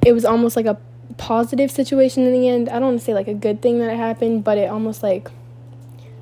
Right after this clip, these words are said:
the m-, outcome of it was more positive for her than it was negative because it led her to start believing in herself and figuring out that, yes, like, I can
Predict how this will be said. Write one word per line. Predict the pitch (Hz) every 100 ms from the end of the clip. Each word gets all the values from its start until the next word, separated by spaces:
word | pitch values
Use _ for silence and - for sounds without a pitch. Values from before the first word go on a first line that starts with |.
| -
the | 226
m-, | -
outcome | 233 247 262 247
of | 226 226
it | 208
was | 220 220
more | 214 208
positive | - 214 214 196 196
for | 208
her | 202
than | 196 190
it |
was | 190 196
negative | 202 190 190 202
because | 214 220 214
it | 196
led | 202 202
her | 208 196 - - - - -
to | -
start | - 214 202 196 - - - - 240
believing | 226 240 233 226
in | 220
herself | 220 - 214 208 202
and | 196
figuring | 226 214 208 208
out | 196 202
that, | 196 185
yes, | 208 202 202
like, | 202 202
I | 196
can | 202 214 202 95